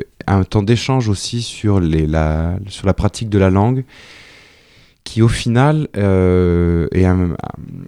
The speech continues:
n'est pas si éloigné que de la prat-, de la pratique du conte. C'est-à-dire qu'il y a un côté performance aussi dans, quand on parle la langue aujourd'hui. Tout, tout le questionnement qu'on a à se poser, c'est quand on,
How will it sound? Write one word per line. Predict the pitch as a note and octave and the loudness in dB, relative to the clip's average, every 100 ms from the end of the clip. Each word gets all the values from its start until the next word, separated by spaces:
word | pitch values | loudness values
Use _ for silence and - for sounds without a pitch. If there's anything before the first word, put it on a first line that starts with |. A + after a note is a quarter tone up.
| - - | -16 -8
n'est | A2+ G#2+ | -4 0
pas | - C3+ | 2 0
si | - C#3 | -2 -2
éloigné | A#2 A2 A#2+ C3+ | 0 2 2 2
que | - A2+ | 0 -2
de | G2 | 0
la | F#2 | 0
prat-, | - G2+ - _ - | 0 -4 -4 _ -8
de | F#2 F2+ E2 E2+ | 0 2 2 -2
la | F#2 | -4
pratique | - G#2+ B2 | 0 -2 -2
du | G2+ F#2+ | -4 -4
conte. | - F2+ | -4 -6
C'est-à-dire | - F2 G#2 A#2 | -2 0 0 0
qu'il | - G#2 | 0 2
y | G#2+ | 2
a | F2+ F#2 | 2 2
un | F2 | 2
côté | - - | 0 0
performance | A2 A2+ - G#2+ G#2 A#2 - | 0 -2 -2 -4 -2 -2 -4
aussi | E2 - A2 | -8 -8 -4
dans, | F#2+ G2 | -2 -2
quand | G2 F#2 F#2 | -4 -6 -4
on | |
parle | E2+ G2+ | -2 0
la | G2 | 2
langue | F2+ G2+ F#2+ | 2 2 2
aujourd'hui. | F2+ F2 F2 | 0 -2 -4
Tout, | - | -6
tout | - - | -8 -6
le | A#2+ | -4
questionnement | - B2+ - A#2+ A2+ A#2 A2 | 0 -2 0 0 0 0 -2
qu'on | - F#2 | -2 0
a | |
à | F#2+ | 0
se | - | 0
poser, | G2+ F#2+ G#2+ | -2 0 -2
c'est | - G2 | -2 -4
quand | - F#2 F2 | -2 -2 -2
on, | D#2+ D#2+ | -2 -4